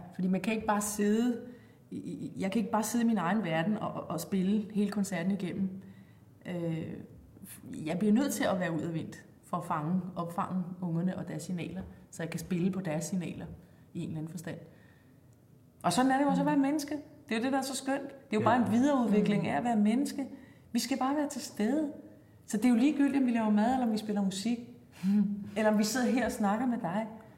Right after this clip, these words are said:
Speaker 2: Det er jo bare skønt at være opmærksom på hinanden, og på, hvad der sker, og, øh, være i live, ikke? Og det er jo virkelig noget af det sværeste.
Speaker 3: Ja.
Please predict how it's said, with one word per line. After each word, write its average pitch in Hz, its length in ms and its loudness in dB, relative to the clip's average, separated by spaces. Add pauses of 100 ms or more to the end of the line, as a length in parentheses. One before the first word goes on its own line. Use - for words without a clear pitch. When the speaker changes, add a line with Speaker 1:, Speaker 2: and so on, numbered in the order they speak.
(560)
Speaker 2:
Det 240 60 2
er - 80 2
jo - 80 -2
bare 240 140 4
skønt - 500 -2 (640)
at 202 160 2
være 196 160 4
opmærksom 208 360 0 (1600)
på 220 120 2
hinanden, 190 560 2 (360)
og - 80 -4
på, 196 120 -6
hvad 180 160 -2
der 180 60 -2
sker, 202 320 -8 (460)
og, 180 400 -2
øh, 170 120 -2
være 170 160 -4
i 170 40 -4
live, 190 420 0
ikke? 277 100 -8 (2750)
Og 135 160 0
det 135 160 4
er 135 100 6
jo 240 120 6
virkelig 165 280 2
noget 151 140 2
af 151 40 2
det 151 100 -2
sværeste. - 480 -6 (340)
Speaker 3:
Ja. 104 120 -2